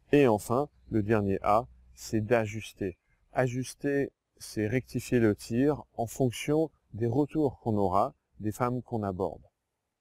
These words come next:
Je vous donne un exemple. Eh ben, imaginons que notre objectif, c'est de prendre des numéros de téléphone parce qu'on a envie de faire des rencontres.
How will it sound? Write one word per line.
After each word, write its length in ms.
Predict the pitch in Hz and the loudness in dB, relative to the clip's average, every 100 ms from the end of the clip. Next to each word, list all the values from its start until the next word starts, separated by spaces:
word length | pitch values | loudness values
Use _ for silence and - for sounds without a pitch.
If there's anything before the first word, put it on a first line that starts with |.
| _ _ _ _ _ _ _ - _ | _ _ _ _ _ _ _ -20 _
Je 60 | - | 2
vous 80 | |
donne 120 | 147 160 | 4 6
un 120 | 143 | 6
exemple. 320 | 113 95 - _ _ _ _ _ _ _ _ _ _ _ _ _ _ | 4 0 -6 _ _ _ _ _ _ _ _ _ _ _ _ _ _
Eh 80 | 123 | 0
ben, 240 | 131 135 - _ _ _ _ _ _ _ _ _ _ | 2 2 -2 _ _ _ _ _ _ _ _ _ _
imaginons 540 | 143 143 135 143 160 170 | 2 2 2 2 2 0
que 380 | - 131 131 127 | 0 2 4 4
notre 240 | 110 - | 0 0
objectif, 580 | 123 117 - - 123 131 | -2 -2 -6 -2 -2 -2
c'est 320 | - - 110 | -8 -4 -2
de 420 | 101 113 120 123 117 | 2 4 6 4 0
prendre 460 | - 120 127 120 107 | -8 -2 0 0 -2
des 160 | 101 | -2
numéros 320 | 95 87 87 | -4 -6 -8
de 60 | 80 | -8
téléphone 480 | 90 90 - 110 104 | -8 -6 -2 -2 -2
parce 160 | 95 | -8
qu'on 180 | - 95 | -10 -8
a 40 | 87 | -4
envie 220 | 90 110 | -2 -4
de 60 | |
faire 200 | - 98 | -4 -6
des 100 | 98 | -6
rencontres. 560 | 90 90 - 71 _ | -8 -10 -16 -20 _